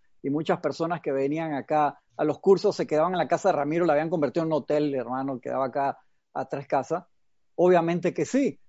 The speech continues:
pero si tú me dices, "Yo quiero tener una casa de dieciséis habitaciones porque quiero dormir todos los días en un cuarto diferente", en serio, loco, quieres bajar el,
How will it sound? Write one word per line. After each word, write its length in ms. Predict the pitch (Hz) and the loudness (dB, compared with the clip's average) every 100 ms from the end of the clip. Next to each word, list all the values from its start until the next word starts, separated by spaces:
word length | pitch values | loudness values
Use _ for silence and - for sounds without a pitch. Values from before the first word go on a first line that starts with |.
| - - | -14 -6
pero 120 | 147 | -2
si 100 | 139 | -2
tú 140 | 139 | 0
me 100 | 185 | -2
dices, 240 | 190 185 127 | -2 -4 -4
"Yo 220 | 131 143 | -2 -2
quiero 340 | - 160 156 | 0 0 0
tener 540 | 127 127 147 151 123 117 | -2 -4 0 2 0 -4
una 200 | 143 156 | -8 -6
casa 220 | 127 160 185 | -4 -2 0
de 60 | |
dieciséis 300 | 151 120 151 | -2 -2 0
habitaciones 760 | 156 156 139 131 156 160 175 175 _ _ - | 0 0 -4 -2 -2 -2 -6 -10 _ _ -6
porque 160 | 147 120 | -4 0
quiero 180 | 160 | 4
dormir 280 | 170 143 165 | 4 2 -2
todos 120 | 175 | 0
los 80 | 160 | 2
días 80 | 156 | 0
en 80 | 156 | -2
un 80 | 135 | 0
cuarto 260 | 160 151 | 0 0
diferente", 540 | 143 139 135 143 143 139 _ - | -6 -4 -6 -6 -10 -12 _ -20
en 60 | 120 | -18
serio, 380 | - 175 139 | -12 -8 -6
loco, 260 | 135 147 117 | -6 -6 -6
quieres 240 | 160 170 175 - - | -4 -2 -4 -12 -10
bajar 440 | 135 139 - 190 180 | -6 -4 4 4 4
el, 200 | 165 | -2